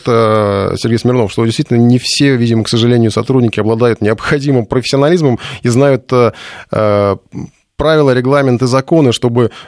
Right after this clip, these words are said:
ну, доходит до такого, что, получается, он звонит начальнику и спрашивает: «А можно ли мне разрешить, э, да,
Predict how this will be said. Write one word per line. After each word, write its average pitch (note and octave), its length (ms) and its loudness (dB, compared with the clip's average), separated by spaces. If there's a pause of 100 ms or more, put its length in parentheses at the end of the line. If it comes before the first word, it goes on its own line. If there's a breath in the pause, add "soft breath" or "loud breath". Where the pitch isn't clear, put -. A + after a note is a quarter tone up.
(120)
ну, B2 340 2
доходит B2 380 0
до A#2+ 80 0
такого, D3+ 160 0
что, B2+ 100 -2
получается, B2 360 -2
он A#2+ 80 2
звонит B2 400 0
начальнику C#3 540 2
и A2+ 140 0
спрашивает: C3 480 -2
«А G#2+ 60 0
можно B2 280 2
ли A2+ 120 0
мне A2+ 160 2
разрешить, A2+ 640 -2
э, G2+ 600 0 (100)
да, G#2 200 0